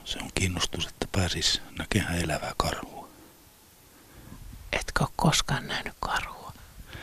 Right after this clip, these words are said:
Speaker 1: Oon mä karhuja nähnyt, mutta en niinkö luonnossa vapaana.
Speaker 2: Eli et ole myöskään karhumetsällä ollut koskaan?
Speaker 1: No, kyllä mä oon ollut vähän, mutta en oo päässyt näkemään. Se on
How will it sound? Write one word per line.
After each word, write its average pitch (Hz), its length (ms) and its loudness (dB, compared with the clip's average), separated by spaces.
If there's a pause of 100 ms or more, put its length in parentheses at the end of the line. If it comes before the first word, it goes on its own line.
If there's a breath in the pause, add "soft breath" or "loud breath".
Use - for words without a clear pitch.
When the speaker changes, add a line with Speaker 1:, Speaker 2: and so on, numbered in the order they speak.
(320 loud breath)
Speaker 1:
Oon 82 180 4
mä - 140 -2
karhuja 87 500 4
nähnyt, 73 500 2
mutta - 300 -2
en - 140 -2
niinkö - 280 -2
luonnossa 85 480 2
vapaana. - 540 -2 (1900 soft breath)
Speaker 2:
Eli 139 340 6 (340)
et 147 180 6
ole 135 240 8
myöskään 147 480 6
karhumetsällä - 920 6
ollut - 380 -2
koskaan? - 400 0 (1120 loud breath)
Speaker 1:
No, 98 180 12 (220)
kyllä 85 200 10
mä 73 120 8
oon 76 140 6
ollut 98 380 12
vähän, 80 260 8
mutta 78 340 2
en 80 120 4
oo - 140 -2
päässyt 113 320 10
näkemään. - 560 6
Se - 140 4
on - 60 0